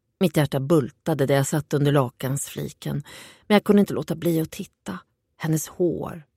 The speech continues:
det var så långt. Jag hade aldrig sett det utsläppt förut. Det var svart och blankt och lika vackert som pappersurklippen i vår sagobok.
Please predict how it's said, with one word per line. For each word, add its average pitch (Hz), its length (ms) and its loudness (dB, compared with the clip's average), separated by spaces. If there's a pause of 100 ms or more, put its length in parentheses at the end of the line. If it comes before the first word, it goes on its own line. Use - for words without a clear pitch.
(100)
det 196 80 2
var 196 80 6
så - 140 0
långt. 151 760 -6 (340)
Jag 185 80 2
hade 185 180 8
aldrig 160 220 4
sett - 240 -4
det 202 120 2
utsläppt - 520 -4
förut. - 500 -12 (560)
Det 196 80 0
var 180 120 8
svart 165 480 2
och 170 80 4
blankt 143 520 4
och 170 60 4
lika 160 220 6
vackert 170 440 -2
som 175 160 4
pappersurklippen 165 1160 0
i 165 40 6
vår 151 160 4
sagobok. - 920 -4